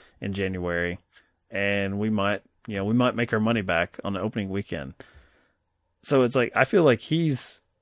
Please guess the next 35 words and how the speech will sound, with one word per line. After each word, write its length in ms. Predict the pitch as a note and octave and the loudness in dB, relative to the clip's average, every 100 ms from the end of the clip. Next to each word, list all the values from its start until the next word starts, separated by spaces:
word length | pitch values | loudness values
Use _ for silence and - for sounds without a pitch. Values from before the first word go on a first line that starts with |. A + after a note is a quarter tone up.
| _ - | _ -12
really 360 | G#2+ C3 G3+ C#3 | 0 4 6 6
the 100 | B2 | 6
only 140 | B2+ | 4
thing 220 | B2 A2+ | 2 0
in 120 | G#2+ | 2
it. 240 | C#3 G#2 - | 2 2 -2
I, 120 | G2+ | -2
s-, 160 | A#2+ - - | -2 0 2
I 100 | E3 | 4
liked 280 | C#3+ D#3+ F#2+ | 4 4 0
Unsane, 400 | E2+ - F2+ F2 | -4 -8 -8 -6
don't 100 | G#2+ | -8
get 80 | |
me 60 | F#2+ | -6
wrong. 240 | G2 A#2 F#2+ - - - - | -4 -6 -6 -14 -20 -14 -10
I 60 | |
feel 200 | A#2 F3 | -4 0
like 200 | F#3 C3+ | 2 2
the 80 | A2+ | 2
only 180 | A#2 C#3+ | 0 0
thing 280 | C3+ C3+ A#2+ | 0 0 0
that's 240 | G#2 - | -2 -6
sort 300 | - - G#2 | -8 -4 -4
of 80 | F#2 | -4
separating 560 | - B2+ A#2+ A2+ G2 F#2 | -4 -4 0 -2 -2 -6
his 260 | - A#2 | -4 -4
work 520 | F#2+ G2+ G#2 - - - _ _ | -4 -4 -4 -6 -18 -20 _ _
from 680 | - A2+ G2 F#2+ F#2 F2+ - _ _ _ _ _ - | -12 -4 -2 -2 -4 -8 -12 _ _ _ _ _ -14
the 380 | F2+ F#2 F2 F2 | -4 -2 0 -2
sort 160 | - G2+ | -4 -6
of 60 | |
thriller 340 | - A#2+ A2+ G2 | -4 -2 0 -2
of 80 | |
the 80 | F2+ | -4
week 480 | F2 B2 G2+ - | -2 -2 -4 -10